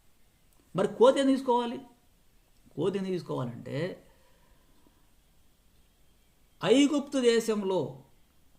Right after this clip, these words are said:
ఈజిప్టులో ఈ పూజించే జంతువులలో ఈ కోతి ప్రధానమైనది. అది,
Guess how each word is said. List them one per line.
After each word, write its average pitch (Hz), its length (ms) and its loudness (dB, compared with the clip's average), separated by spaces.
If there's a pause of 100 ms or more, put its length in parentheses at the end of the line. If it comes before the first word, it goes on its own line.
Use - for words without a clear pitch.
(240)
ఈజిప్టులో 214 1040 2 (1300)
ఈ 202 400 -8 (440)
పూజించే 240 1000 2 (520)
జంతువులలో 208 760 0
ఈ 190 140 -6
కోతి 220 380 4
ప్రధానమైనది. 185 680 -2 (1900)
అది, 180 540 -4